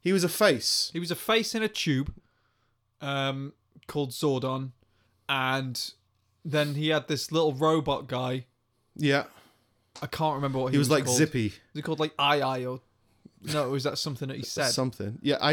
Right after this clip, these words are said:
Speaker 1: ai, ai" or something, I think he said.
Speaker 2: Yeah, that's
Speaker 1: Oh, I
Speaker 2: some
Speaker 1: think
Speaker 2: crap.
Speaker 1: he said.
Speaker 2: Oh, I think he said
Speaker 1: Yeah,
Speaker 2: that.
Speaker 1: and then, but no, but his face in a tube, is he from another planet?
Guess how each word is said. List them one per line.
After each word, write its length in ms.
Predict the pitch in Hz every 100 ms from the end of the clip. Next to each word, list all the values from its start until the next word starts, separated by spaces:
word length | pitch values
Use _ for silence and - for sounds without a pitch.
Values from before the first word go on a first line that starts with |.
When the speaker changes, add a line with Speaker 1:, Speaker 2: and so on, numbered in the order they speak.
| 139
Speaker 1:
ai, 60 | 117 143 135
ai" 60 |
or 80 | 107
something, 300 | - 104 107
I 40 | 101
think 180 | 107
he 60 | 104
said. 160 | 139 135
Speaker 2:
Yeah, 160 | 131 127 - -
that's 160 | 131 -
Speaker 1:
Oh, 60 | 135
I 80 |
Speaker 2:
some 80 | 120
Speaker 1:
think 120 | - 113
Speaker 2:
crap. 120 | 107
Speaker 1:
he 60 |
said. 240 | 107 117 110 - -
Speaker 2:
Oh, 140 | 175 165
I 20 |
think 240 | - 135
he 80 | 139
said 100 | 135
Speaker 1:
Yeah, 120 | 156 131
Speaker 2:
that. 100 | 151
Speaker 1:
and 120 | 156 170
then, 180 | 170 156
but 180 | 202
no, 140 | 226 208
but 140 | 175
his 200 | 190 190
face 320 | - 208 -
in 60 | 175
a 60 | 156
tube, 280 | 196 139 113
is 40 |
he 80 | 143
from 220 | 156 143
another 200 | 143 135
planet? 360 | - 151 -